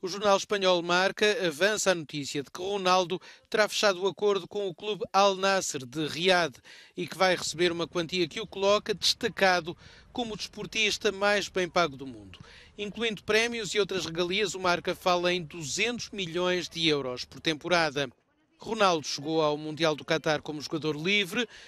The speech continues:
depois de ter rompido de mútuo acordo com o Manchester United, na sequência de uma entrevista, onde o jogador detalhou o mal-estar vivido no clube inglês. Segundo Marca, Ronaldo irá jogar no clube saudita a partir do dia um de janeiro.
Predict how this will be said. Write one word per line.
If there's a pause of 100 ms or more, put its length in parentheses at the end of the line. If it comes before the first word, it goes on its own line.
(140)
depois
de
ter
rompido
de
mútuo
acordo
com
o
Manchester
United, (340)
na
sequência
de
uma
entrevista, (320)
onde
o
jogador
detalhou
o
mal-estar
vivido
no
clube
inglês. (320)
Segundo
Marca,
Ronaldo
irá
jogar
no
clube
saudita
a
partir
do
dia
um
de
janeiro.